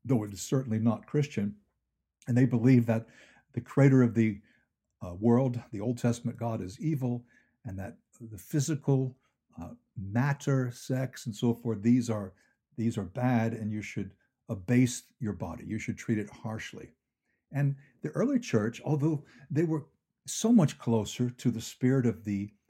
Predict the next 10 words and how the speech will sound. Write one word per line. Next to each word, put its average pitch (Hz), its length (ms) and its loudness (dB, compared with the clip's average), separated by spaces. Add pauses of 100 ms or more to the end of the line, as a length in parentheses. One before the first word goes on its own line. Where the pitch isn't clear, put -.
(160)
apostles 113 640 -4
than 107 320 0
we 123 200 4
are 101 220 -4
in 123 340 -2
many 160 440 2
areas, 101 440 -8 (460)
they, 247 220 -2 (180)
they 170 120 0
did 208 360 0